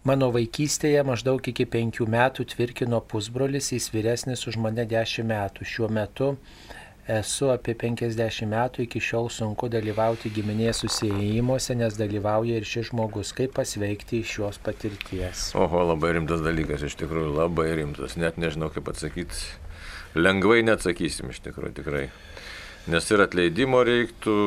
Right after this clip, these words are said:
Speaker 2: aš nežinau, ar reiktų su juo kalbėtis, klausimas, žinai, ar gal net būtų gerai įvardinti jam, kad aš to atleidžiu. Čia aš taip pat iš tikrųjų pasimeldus pasakyt, žinai, kad tu mane nuskriaudei,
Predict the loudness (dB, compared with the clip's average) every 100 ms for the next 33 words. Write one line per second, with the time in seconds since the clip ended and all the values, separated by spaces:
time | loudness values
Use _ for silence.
0 | 4 2 0 0 0 2 2 2 0 -2
1 | -4 -2 0 -2 0 -2 -2 -4 -6 0
2 | 0 0 -4 -4 -4 -4 -6 -6 -6 -6
3 | -8 -8 -12 -14 -16 -12 -4 2 4 4
4 | 2 0 -2 0 2 2 4 2 2 -6
5 | -4 -4 -4 -4 -4 -4 -4 -2 -2 -4
6 | -8 -16 -20 -16 -14 -14 -16 -16 -16 -18
7 | -14 -2 0 0 0 -2 -4 -8 -2 0
8 | 0 -2 -2 0 2 2 0 -4 -6 -4
9 | -4 -2 -2 -2 -4 -2 0 -2 -4 -4
10 | -2 -2 0 -2